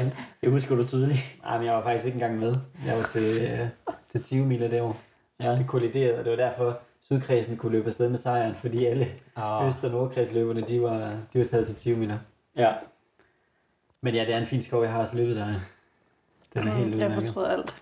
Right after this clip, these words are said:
Speaker 3: Kan man eftertilmelde sig?
Speaker 1: Øh, ja,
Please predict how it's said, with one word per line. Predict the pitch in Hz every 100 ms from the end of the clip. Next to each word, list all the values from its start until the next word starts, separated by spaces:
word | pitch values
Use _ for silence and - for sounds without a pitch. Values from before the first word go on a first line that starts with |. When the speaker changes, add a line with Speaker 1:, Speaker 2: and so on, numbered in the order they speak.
| -
Speaker 3:
Kan | 202
man | 202
eftertilmelde | 196 202 233 220 208 220
sig? | 226 - _ _ _ _ _ _ _ _ _ _ 131
Speaker 1:
Øh, | 113 107
ja, | 147